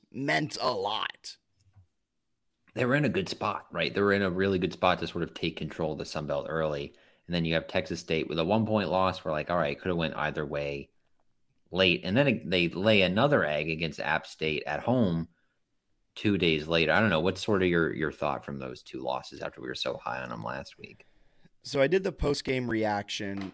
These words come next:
Speaker 1: right
Speaker 2: Yeah.
Speaker 1: afterwards, and the Texas State one, I was not, like,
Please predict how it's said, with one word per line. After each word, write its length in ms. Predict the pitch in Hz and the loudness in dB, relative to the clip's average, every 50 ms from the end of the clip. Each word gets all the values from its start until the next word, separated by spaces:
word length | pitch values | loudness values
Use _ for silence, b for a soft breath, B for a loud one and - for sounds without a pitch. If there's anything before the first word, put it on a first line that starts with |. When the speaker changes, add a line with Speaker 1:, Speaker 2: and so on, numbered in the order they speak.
| - - 107 | -10 -6 -2
Speaker 1:
right 220 | 110 113 113 107 | 0 2 2 2
Speaker 2:
Yeah. 140 | 101 95 98 | 0 -2 -2
Speaker 1:
afterwards, 680 | 95 - - - - 90 90 87 90 87 87 - - - | -4 -4 -4 -4 -4 -4 -6 -8 -8 -10 -10 -10 -6 -4
and 140 | 123 139 143 | -4 -2 -2
the 80 | 143 | -2
Texas 420 | 139 - - 220 220 - 185 160 - | -2 0 -2 -2 -2 -4 -6 -6 -2
State 220 | - 147 139 - | 0 0 0 0
one, 240 | - 135 147 147 147 - | 0 -2 -2 -2 -2 -2
I 100 | - 123 | 0 0
was 280 | 127 123 120 110 - - - | 0 0 0 -2 -4 -8 -6
not, 440 | 117 123 123 123 131 139 139 - 110 | -4 -2 0 0 0 -2 -2 -4 -4
like, 320 | 120 107 101 - - - | -4 -4 -4 -6 -10 -18